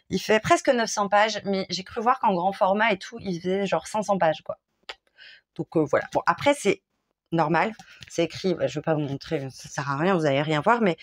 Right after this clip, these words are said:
c'est écrit gros, c'est très aéré pour du poche, et franchement, ça va être hyper agréable à la lecture,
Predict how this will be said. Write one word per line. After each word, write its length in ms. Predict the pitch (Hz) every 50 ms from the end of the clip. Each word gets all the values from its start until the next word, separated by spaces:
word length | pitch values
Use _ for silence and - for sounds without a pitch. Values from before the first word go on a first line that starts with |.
| - - - - -
c'est 200 | - - 196 175
écrit 300 | - 180 - - - 170
gros, 400 | 143 175 175 220 220 214 220 220
c'est 220 | 214 - 185 156
très 300 | - - - 220 196 175
aéré 320 | 180 170 170 175 170 196 190
pour 160 | - 170 170
du 100 | 151 151
poche, 320 | - - 190 196 - - -
et 260 | 160 160 156 147 - -
franchement, 280 | _ - 196 185 - 262
ça 160 | 247 - 175
va 60 | 151
être 140 | 156 - -
hyper 200 | - - 208 208
agréable 420 | 196 180 - 185 190 202 180 175
à 80 | 156 147
la 80 | 147 147
lecture, 480 | 147 147 - _ - - 196 - -